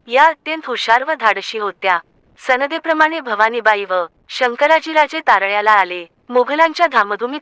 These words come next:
तारळे गावाची, तालुका पाटण, जिल्हा सातारा, झालेली वाताहत व विस्कटलेली घडी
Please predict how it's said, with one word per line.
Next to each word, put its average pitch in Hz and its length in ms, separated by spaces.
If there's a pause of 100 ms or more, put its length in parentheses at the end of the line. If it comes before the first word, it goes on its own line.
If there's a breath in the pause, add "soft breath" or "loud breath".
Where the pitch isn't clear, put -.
तारळे 180 400 (300)
गावाची, 247 520
तालुका 214 360
पाटण, 214 400 (200)
जिल्हा 240 260
सातारा, 180 500 (420)
झालेली 277 420
वाताहत 247 520
व 302 120
विस्कटलेली 247 580
घडी 180 360